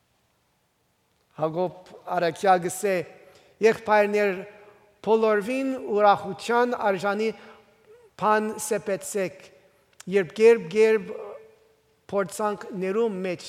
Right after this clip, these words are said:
ինաք, գիտնալով, որ ձեր հավատքին փորձառությունը համբերություն կներգործե,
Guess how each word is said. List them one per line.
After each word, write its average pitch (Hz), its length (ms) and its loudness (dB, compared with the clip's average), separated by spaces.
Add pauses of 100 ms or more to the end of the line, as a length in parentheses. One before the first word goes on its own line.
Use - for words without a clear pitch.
(140)
ինաք, 160 420 -8 (760)
գիտնալով, 240 580 2 (300)
որ 202 180 0 (100)
ձեր 254 240 4
հավատքին 214 720 0 (880)
փորձառությունը 202 920 -2 (380)
համբերություն 202 840 -4
կներգործե, 151 720 -4